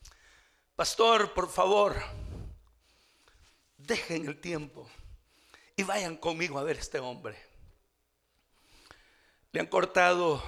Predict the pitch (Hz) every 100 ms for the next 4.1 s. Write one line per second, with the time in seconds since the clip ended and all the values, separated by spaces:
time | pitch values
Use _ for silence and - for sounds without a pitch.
0 | - - - - - - - - - _
1 | _ _ _ _ _ _ _ _ _ _
2 | _ _ _ - - 156 151 165 156 104
3 | - - 131 165 160 151 120 123 - 156